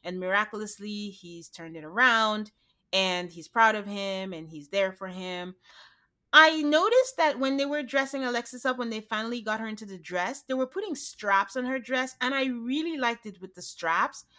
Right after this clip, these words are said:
but it looks like that didn't work out, and she ended up going strapless, um, for the wedding. Did you see that?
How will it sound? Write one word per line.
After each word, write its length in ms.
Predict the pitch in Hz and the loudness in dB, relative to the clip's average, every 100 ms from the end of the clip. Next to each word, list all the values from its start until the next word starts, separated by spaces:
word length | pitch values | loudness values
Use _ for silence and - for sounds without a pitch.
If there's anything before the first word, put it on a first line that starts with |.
| _ - | _ -2
but 160 | 226 226 | 0 2
it 80 | 233 | 0
looks 220 | 233 - | -2 0
like 300 | 226 208 185 - | 0 0 -6 -6
that 160 | 190 | -4
didn't 180 | 196 180 | -4 -8
work 180 | 170 165 | -8 -4
out, 260 | 175 185 190 | 0 0 -2
and 100 | 185 | -8
she 180 | - - | -10 -8
ended 180 | 185 | -6
up 160 | 180 180 | -8 -8
going 220 | 180 170 | -10 -10
strapless, 720 | 170 - 151 135 - - - - _ _ _ - | -12 -8 -10 -10 -16 -14 -18 -20 _ _ _ -4
um, 200 | 180 165 | -2 -2
for 100 | 160 | -6
the 80 | 170 | -8
wedding. 280 | 165 156 151 | -6 -8 -10
Did 160 | 190 | -8
you 80 | 226 | -6
see 240 | 247 240 233 | -4 -6 -4
that? 280 | 285 311 | -4 -4